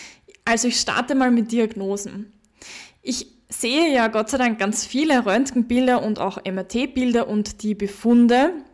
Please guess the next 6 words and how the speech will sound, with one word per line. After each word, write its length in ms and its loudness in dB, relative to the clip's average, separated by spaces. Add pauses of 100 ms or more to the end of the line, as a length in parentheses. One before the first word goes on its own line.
(800)
und 300 0
möchte 380 0
hier 280 0
gleich 340 0
mal 160 -2
vorwegnehmen, 1000 0